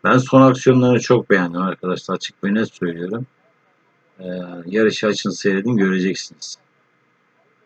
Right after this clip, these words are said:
Yarışın aksiyonları Baş Aydın'ın belki, ee, on yediden biri iyiydi o gün aksiyonları.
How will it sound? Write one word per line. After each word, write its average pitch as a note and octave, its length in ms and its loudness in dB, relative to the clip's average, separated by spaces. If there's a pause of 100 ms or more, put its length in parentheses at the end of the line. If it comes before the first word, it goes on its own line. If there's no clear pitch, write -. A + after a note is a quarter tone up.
(240)
Yarışın G#2 520 -2
aksiyonları G2 840 -2 (440)
Baş A2 240 2
Aydın'ın G#2 480 0 (920)
belki, A2+ 520 2 (580)
ee, F#2 1080 -4 (1080)
on A2 160 2
yediden G#2+ 540 6
biri A2 140 6
iyiydi G2 340 2
o E2+ 120 -2
gün F2+ 100 -4
aksiyonları. F2+ 760 -8